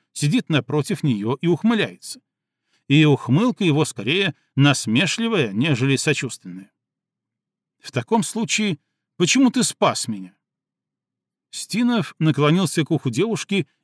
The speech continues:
и очень тихо прошептал: "А разве сейчас ты не боишься, что тебя подслушивают?"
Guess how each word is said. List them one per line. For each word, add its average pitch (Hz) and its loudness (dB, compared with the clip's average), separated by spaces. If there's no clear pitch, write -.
и 147 0
очень 165 0
тихо 131 -4
прошептал: - -12
"А 120 0
разве 120 -2
сейчас 117 -4
ты 117 -4
не 104 -2
боишься, 120 -6
что 135 -2
тебя 120 -4
подслушивают?" 117 -8